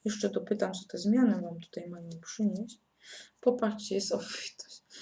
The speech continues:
Pieniądze, ale nie tylko. To też jest, może być, e, obfitość w rozwoju duchowym, obfitość w pozytywnych wydarzeniach, obfitość życia. E, dla większości bym powiedziała, że tutaj idą faktycznie jakieś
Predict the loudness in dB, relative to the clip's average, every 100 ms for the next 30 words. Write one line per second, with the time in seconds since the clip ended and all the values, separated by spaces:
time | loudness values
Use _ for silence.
0 | -12 4 6 8 6 4 2 -2 2 4
1 | 6 4 2 -2 -6 -8 -6 -4 -2 -4
2 | -2 -2 -4 -8 -12 -16 -20 -4 2 4
3 | 4 2 0 -6 -16 -20 _ -2 0 0
4 | 0 2 2 0 0 2 2 2 2 2
5 | -4 -6 -2 -2 2 4 4 0 -6 _
6 | -10 -8 -2 2 4 2 0 0 0 4
7 | 4 4 2 0 0 0 0 0 -2 -2
8 | -2 -2 -4 -4 -4 -2 -2 -2 -2 -2
9 | 0 2 0 -4 -20 -20 _ -20 -20 -20
10 | -10 2 4 6 6 6 6 4 2 0
11 | -2 -2 -4 -8 2 6 6 4 2 0
12 | 2 4 4 4 -2 -4 -4 -4 -4 -2
13 | -4